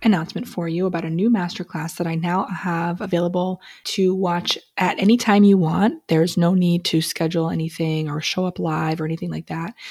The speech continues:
And it's my masterclass, Three Things Confident Doctors Never Do. And in the masterclass, I'm gonna teach you the most common causes of self-doubt,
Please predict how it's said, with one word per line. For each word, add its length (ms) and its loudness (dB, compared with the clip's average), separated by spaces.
And 140 4
it's 180 -4
my 160 0
masterclass, 800 -2
Three 260 -2
Things 460 -2
Confident 560 -2
Doctors 480 -4
Never 240 -4
Do. 320 -8
And 320 2
in 140 0
the 60 6
masterclass, 600 0
I'm 80 -4
gonna 160 -2
teach 340 -8
you 200 2
the 100 -2
most 300 0
common 340 -2
causes 460 -4
of 120 -2
self-doubt, 760 -6